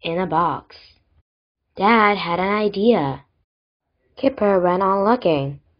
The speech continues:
"Look at this egg," said Kipper. "This is too big."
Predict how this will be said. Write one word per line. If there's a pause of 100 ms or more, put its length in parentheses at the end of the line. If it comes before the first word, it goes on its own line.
(480)
"Look
at
this
egg,"
said
Kipper. (480)
"This
is (100)
too
big."